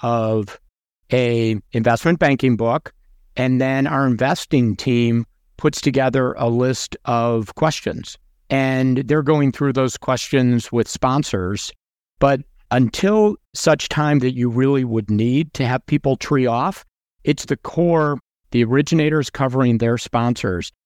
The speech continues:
The investing team or credit team is the same team. So let's say that's four or five people from associate up to managing director. They are taking in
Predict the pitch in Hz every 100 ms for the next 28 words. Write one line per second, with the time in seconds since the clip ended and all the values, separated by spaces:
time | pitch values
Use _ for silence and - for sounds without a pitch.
0 | _ 131 123 120 101 117 - - 170 170
1 | - 175 165 120 131 123 156 - 170 185
2 | 190 _ _ - 131 113 127 123 - 143
3 | 147 131 135 110 92 85 - _ _ -
4 | - 113 131 - 135 123 113 - - -
5 | 127 131 113 123 120 - 127 - 160 156
6 | 156 _ _ _ _ 123 113 110 - 113
7 | - 127 127 - 120 - 135 - 113 113
8 | 117 117 123 113 110 113 - 180 185 185
9 | - _ _ _ _ - 107 143 156 147
10 | 135 123 - 139 123 127 123 120